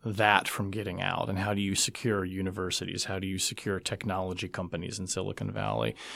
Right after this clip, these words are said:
You know, I would imagine there's probably a lot of thought <laughs> being given to the counter-spy aspect, you know, no doubt, and we do indict people in this country, uh, from China for, for espionage,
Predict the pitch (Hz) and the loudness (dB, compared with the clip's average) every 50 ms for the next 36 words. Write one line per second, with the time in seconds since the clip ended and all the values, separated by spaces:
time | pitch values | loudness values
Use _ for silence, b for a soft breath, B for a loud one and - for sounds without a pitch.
0 | B B B B B - - 127 123 - 131 127 123 123 120 117 117 117 113 113 | B B B B B 2 6 8 10 12 12 12 12 12 12 10 12 12 12 10
1 | 101 104 113 104 - - - 117 110 110 104 113 104 104 101 - - 107 110 110 | 10 8 4 4 4 4 4 6 6 6 6 6 4 4 4 4 4 6 8 8
2 | 113 104 101 - - 113 101 - - - 101 127 135 123 120 - 113 110 104 - | 8 8 8 6 4 4 4 4 4 8 12 12 12 12 12 10 8 4 6 6
3 | 117 104 113 - - - 120 123 110 - 113 107 - - - 104 98 95 95 113 | 6 6 4 4 8 10 10 10 10 10 6 6 6 6 6 6 8 8 10 10
4 | 117 120 110 - - - 104 98 95 - - 104 98 95 98 101 101 98 92 92 | 10 10 8 6 4 4 4 4 4 2 0 0 2 2 2 4 4 2 2 2
5 | 92 104 110 110 98 98 95 B B B B B B B B - 113 113 107 107 | 2 4 4 4 4 4 2 B B B B B B B B 6 6 8 6 6
6 | 104 101 120 113 110 107 104 98 98 104 98 107 127 160 - - 107 92 - 95 | 4 6 8 10 10 10 8 6 4 6 10 10 10 10 8 4 -2 0 0 0
7 | 90 92 92 92 92 - - 107 95 92 - 101 98 101 95 92 98 - - - | 0 0 0 2 0 0 0 0 -2 -2 -2 -2 -2 0 0 0 0 -2 -2 -4
8 | 104 98 - - 95 98 95 95 92 - - 101 92 90 95 - 104 101 104 123 | -4 -2 -2 0 -2 0 -2 -2 -4 -2 0 0 0 0 0 0 0 2 2 2
9 | - - - 110 98 101 - 55 - - - - | 2 0 0 -2 0 0 0 0 0 0 -2 -4